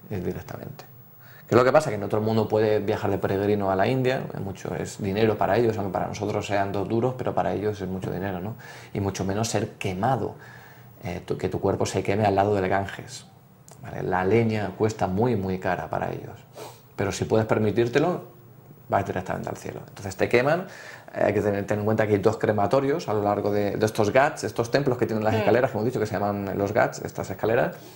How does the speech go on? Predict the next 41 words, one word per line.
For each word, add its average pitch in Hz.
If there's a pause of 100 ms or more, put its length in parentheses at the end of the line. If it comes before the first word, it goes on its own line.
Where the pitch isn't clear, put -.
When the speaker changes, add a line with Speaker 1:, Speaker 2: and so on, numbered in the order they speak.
(280)
Speaker 1:
Al 107
principio, 143 (1000)
o -
sea, 101
más 98
tirando 104
para 107
Calcuta 107
hay 113
uno 185 (240)
y -
más 95
para 101
acá 107
hay 95
otro. 87
Dentro 131
de 117
la 113
misma 110
ciudad 110
hay 107
dos 110
crematorios. 90
Están 139
funcionando 117
veinticuatro 110
horas 139
desde 110
hace 123
cientos 104
de 80
años. - (460)
Y 101
no 110
se 95
para, 85
y 98
continuamente, 95
bum, -
bum, -